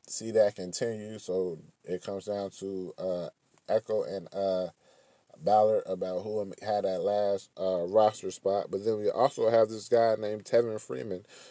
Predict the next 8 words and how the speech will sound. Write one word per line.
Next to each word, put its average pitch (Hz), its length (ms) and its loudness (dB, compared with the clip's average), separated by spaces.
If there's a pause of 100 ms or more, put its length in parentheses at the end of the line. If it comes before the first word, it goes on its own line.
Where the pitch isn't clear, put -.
(180)
who, 107 280 -2
uh, 95 360 2 (1000)
we 160 140 0
signed 170 320 6
him 170 240 -2
as 139 260 10
a 135 360 8
depth, 120 360 4